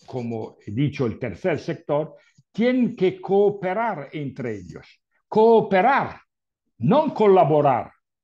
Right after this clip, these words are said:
Colaborar es otra cosa. No es la misma cosa. Laborar no es la misma cosa que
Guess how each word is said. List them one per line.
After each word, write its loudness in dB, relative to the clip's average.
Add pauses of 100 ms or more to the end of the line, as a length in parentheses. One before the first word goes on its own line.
Colaborar 2
es -6
otra -4
cosa. -6 (1400)
No -2
es -2
la 0
misma -4
cosa. -6 (580)
Laborar 0
no -4
es -8
la -4
misma -10
cosa -6
que -10